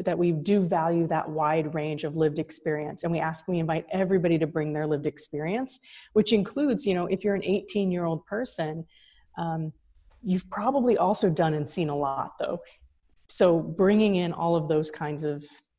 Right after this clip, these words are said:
um, respect for that. Uh, about a year ago, we started a, a separate program, which we call Life Finding, because we heard from a lot of adults who were wanting to transition careers or change course in the,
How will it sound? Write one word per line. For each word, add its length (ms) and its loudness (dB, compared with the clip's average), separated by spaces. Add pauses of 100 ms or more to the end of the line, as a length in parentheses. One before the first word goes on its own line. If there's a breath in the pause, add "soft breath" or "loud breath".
(340)
um, 160 -6
respect 540 -6
for 120 -2
that. 260 0 (460 loud breath)
Uh, 220 4 (380)
about 260 6
a 40 8
year 360 6
ago, 220 6
we 100 6
started 400 4
a, 120 2 (180)
a 40 0
separate 480 2
program, 640 2 (460 loud breath)
which 280 -2
we 160 0
call 280 0
Life 320 0
Finding, 440 -4 (340 soft breath)
because 300 2
we 200 4
heard 260 0
from 200 0
a 60 0
lot 300 0
of 80 0
adults 400 4
who 100 -2
were 200 0
wanting 360 0
to 80 -2
transition 540 -2
careers 560 0
or 100 0
change 480 -2
course 340 0
in 100 2
the, 180 0